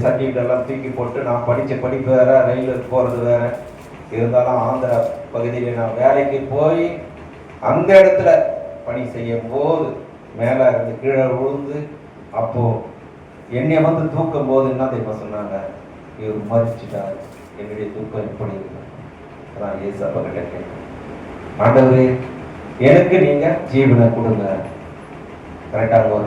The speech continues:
நாலஞ்சு நாள் வைத்திருந்தாங்க. அப்புறமா நான் ஸ்டான்லி கொண்டு வந்தாங்க. எனக்கு ஒரு நாளும் ஆண்டவர் ஒரு எலும்பு கூட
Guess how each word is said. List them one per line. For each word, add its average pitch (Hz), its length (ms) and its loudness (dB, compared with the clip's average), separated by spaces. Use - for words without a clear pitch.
நாலஞ்சு 110 400 2
நாள் 110 200 -2
வைத்திருந்தாங்க. 110 600 -4
அப்புறமா 113 340 -2
நான் 104 160 -6
ஸ்டான்லி 117 400 4
கொண்டு 117 260 0
வந்தாங்க. 117 320 4
எனக்கு 120 380 -2
ஒரு 135 240 0
நாளும் 147 440 2
ஆண்டவர் 127 560 0
ஒரு 110 180 -2
எலும்பு 202 340 2
கூட 165 160 -4